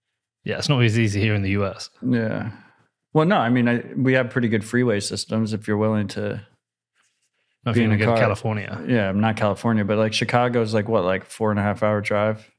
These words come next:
Speaker 1: I mean, I like it here.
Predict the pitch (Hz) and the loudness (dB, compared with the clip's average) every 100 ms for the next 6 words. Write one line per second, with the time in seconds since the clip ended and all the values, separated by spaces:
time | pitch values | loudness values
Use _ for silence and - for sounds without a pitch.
0 | _ _ _ _ _ _ _ - - _ | _ _ _ _ _ _ _ -18 -18 _
1 | _ _ _ _ _ - _ _ _ _ | _ _ _ _ _ -20 _ _ _ _
2 | _ _ _ _ _ 147 120 120 101 92 | _ _ _ _ _ 2 4 2 2 0
3 | 90 - - | -4 -6 -10